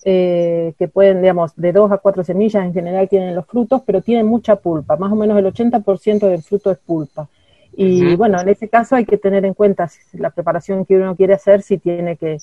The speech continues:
Speaker 1: eh, sacar la semilla, porque puede, hay gente que es, ahí sí, eh, se indigesta o le hace mal el tema de,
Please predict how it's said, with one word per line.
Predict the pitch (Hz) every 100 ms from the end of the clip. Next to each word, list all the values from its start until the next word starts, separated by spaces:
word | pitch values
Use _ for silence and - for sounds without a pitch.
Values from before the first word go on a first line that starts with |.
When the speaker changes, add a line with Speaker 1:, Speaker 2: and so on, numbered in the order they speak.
| _ _ _ _ -
Speaker 1:
eh, | 160 147
sacar | - - 165
la | 175
semilla, | 185 196 202 - 214 185 160
porque | 151 147 156
puede, | 175 170 160
hay | 165
gente | 196 196 202
que | 185 160 160
es, | - _
ahí | - 170 175
sí, | - 185 170 180
eh, | 160 151
se | 160
indigesta | 160 156 196 185 - 160
o |
le | 151
hace | 160 160
mal | 180 180 160 202
el | 160
tema | 160 160 160
de, | 147